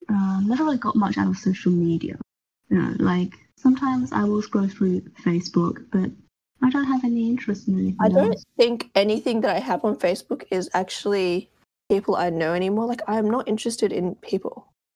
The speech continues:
Speaker 2: Most
Speaker 1: No,
Speaker 2: of them
Speaker 1: no.
Speaker 2: are like
Speaker 1: I scroll through Facebook to read, like, news, basically.
Speaker 2: I scroll through Instagram to read news.
Speaker 1: Oh,
Speaker 2: Um,
Speaker 1: okay.
Speaker 2: yeah, most of my
Speaker 1: I
Speaker 2: Facebook is following, like, products,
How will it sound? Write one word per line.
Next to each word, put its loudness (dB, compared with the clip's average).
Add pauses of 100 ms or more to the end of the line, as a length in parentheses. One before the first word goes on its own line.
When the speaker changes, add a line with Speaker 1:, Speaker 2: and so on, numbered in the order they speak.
(120)
Speaker 2:
Most 10
Speaker 1:
No, 4
Speaker 2:
of 4
them 4
Speaker 1:
no. 4
Speaker 2:
are 4
like 0 (500)
Speaker 1:
I 6
scroll 2
through 2
Facebook 0
to 2
read, 2
like, -2
news, 0
basically. -2 (540)
Speaker 2:
I 4
scroll 2
through 0
Instagram -2
to -8
read -4
news. -6 (380)
Speaker 1:
Oh, 4
Speaker 2:
Um, 0 (420)
Speaker 1:
okay. 6
Speaker 2:
yeah, 2 (100)
most 2
of 0
my 4
Speaker 1:
I 2
Speaker 2:
Facebook 0
is 2
following, 0
like, -2
products, 0